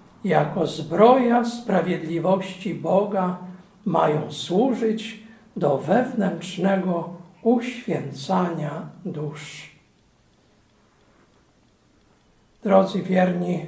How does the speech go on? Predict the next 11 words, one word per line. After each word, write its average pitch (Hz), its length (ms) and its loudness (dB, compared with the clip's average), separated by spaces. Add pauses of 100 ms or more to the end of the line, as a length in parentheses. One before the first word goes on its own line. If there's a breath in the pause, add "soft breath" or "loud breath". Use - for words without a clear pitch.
(140)
z - 180 -14
pomocą 180 680 4
łaski 170 520 -4
Bożej, 156 580 -6 (880 soft breath)
wypraszanej 196 1080 0
ufną 226 520 0
modlitwą, 175 800 -4 (1300 soft breath)
dokładajmy 190 920 2
zatem 190 440 0
pilnie 202 640 0
starań, 185 840 -2